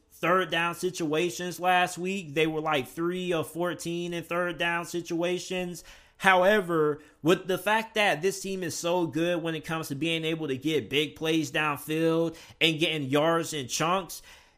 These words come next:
if they're put in a third and long situation, I still think that,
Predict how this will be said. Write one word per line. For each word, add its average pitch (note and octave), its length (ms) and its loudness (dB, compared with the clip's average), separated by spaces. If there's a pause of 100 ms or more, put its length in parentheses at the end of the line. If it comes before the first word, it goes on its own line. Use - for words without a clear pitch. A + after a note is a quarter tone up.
(120)
if F3 160 6
they're B3 160 2
put A#3+ 180 2
in B3 60 -4
a G#3+ 80 0
third G#3 480 0
and E3 160 -2
long F3 300 -4
situation, F#3 960 -2
I F#3 100 0
still G#3+ 400 2
think F#3 480 -4
that, D#3+ 440 2